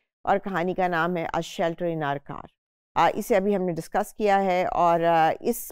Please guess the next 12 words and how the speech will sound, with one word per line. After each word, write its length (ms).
पूरी 380
लेसन 360
प्लानिंग 380
की, 220
आ, 280
जो, 360
आ, 340
मेन 420
फीचर्स 400
हैं, 200
आ, 220
वो 300